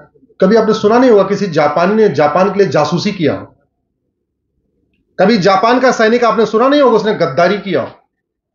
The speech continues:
कभी आपने किसी जापानी को देशद्रोह का मुकदमे में सुना नहीं होगा। हाँ, बाहर वाले वहां आके देशद्रोह करें, अलग बात है। मेरा व्यक्तिगत मानना है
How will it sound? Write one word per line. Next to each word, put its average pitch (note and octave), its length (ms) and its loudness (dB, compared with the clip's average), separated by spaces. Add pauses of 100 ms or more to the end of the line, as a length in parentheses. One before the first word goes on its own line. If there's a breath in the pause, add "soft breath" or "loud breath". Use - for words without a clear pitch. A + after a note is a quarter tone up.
(880)
कभी F#3+ 200 2
आपने A3+ 280 2
किसी A#3+ 240 -6
जापानी F#3 460 0
को A#3+ 120 0 (140)
देशद्रोह F#3 440 2
का A#3+ 140 0 (360)
मुकदमे G3+ 320 -2
में A3 140 -2 (260)
सुना G#3+ 240 0
नहीं A3+ 140 2
होगा। B2 180 -2 (420)
हाँ, G#3+ 160 0
बाहर D#3 220 2
वाले A#3+ 200 4
वहां B3 240 2
आके A#3+ 120 -2
देशद्रोह A3+ 360 2
करें, A3+ 160 0
अलग G3+ 200 0
बात C#3+ 200 -4
है। - 340 -20 (3750)
मेरा G3+ 260 4
व्यक्तिगत G#3 480 0
मानना F3 300 0
है - 360 -2